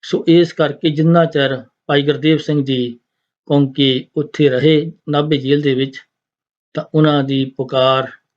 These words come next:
ਉਸ ਦਿਨ ਤੋਂ ਬੰਦ ਕਰ ਦਿੱਤੀ ਗਈ। ਔਰ ਉਹ ਜਿਹੜਾ ਜਨਾਨ ਹਾਤੇ ਦੀ, ਦਾ ਜਦੋਂ ਨਾਮ ਆਉਂਦਾ ਸੀ,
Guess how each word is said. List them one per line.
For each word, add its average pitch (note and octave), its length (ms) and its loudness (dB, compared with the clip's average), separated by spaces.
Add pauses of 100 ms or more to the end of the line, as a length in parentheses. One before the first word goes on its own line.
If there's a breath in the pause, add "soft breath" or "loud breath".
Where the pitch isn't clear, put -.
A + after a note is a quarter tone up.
(260)
ਉਸ D3 240 0
ਦਿਨ C3 240 -4
ਤੋਂ B2 140 -4
ਬੰਦ C3+ 380 -4
ਕਰ C3 140 0
ਦਿੱਤੀ B2 340 -8
ਗਈ। A#2+ 260 -4 (1700)
ਔਰ C#3 300 2 (120)
ਉਹ D3 400 4
ਜਿਹੜਾ C#3+ 300 0 (120)
ਜਨਾਨ D#3 340 0
ਹਾਤੇ D3 280 0
ਦੀ, C#3+ 320 -4
ਦਾ D3 140 2
ਜਦੋਂ D3 180 2
ਨਾਮ C3+ 300 0
ਆਉਂਦਾ B2+ 200 0
ਸੀ, B2 360 -8